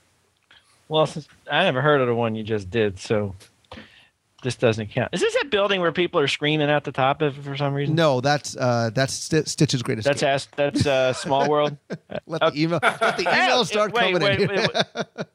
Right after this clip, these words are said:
Speaker 2: <laughs>
Speaker 1: Wait, wait, what did you say, Lou? It was
Speaker 2: <laughs> You
Speaker 1: what?
Speaker 2: just keep going. Come on.
Speaker 1: No, no, no. What did you say?
Speaker 2: I was joking when I said Stitch's Great Escape. I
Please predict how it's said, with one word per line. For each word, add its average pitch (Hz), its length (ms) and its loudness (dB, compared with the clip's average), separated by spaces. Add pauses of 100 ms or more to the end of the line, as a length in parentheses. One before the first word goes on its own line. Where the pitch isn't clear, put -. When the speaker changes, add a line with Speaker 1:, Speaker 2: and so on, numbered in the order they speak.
Speaker 2:
<laughs> - 240 -20
Speaker 1:
Wait, 202 320 0 (480)
wait, 175 240 0
what 170 160 4
did 196 140 -8
you 220 140 -6
say, 220 280 2
Lou? 226 240 2 (140)
It 185 80 -2
was 170 160 -4
Speaker 2:
<laughs> - 0 -
You 175 80 2
Speaker 1:
what? 180 60 6
Speaker 2:
just 202 180 2
keep - 300 -6
going. 175 260 0
Come 208 300 -6
on. 139 160 -6 (340)
Speaker 1:
No, 277 120 0
no, 285 120 2
no. 214 160 4
What 202 140 4
did 214 120 0
you 208 140 -2
say? 180 340 4
Speaker 2:
I 233 200 0
was 226 240 -8
joking 247 580 -2
when 202 160 0
I 190 80 2
said 202 320 0
Stitch's 185 380 -4
Great 170 180 -2
Escape. 147 460 -2
I 123 100 0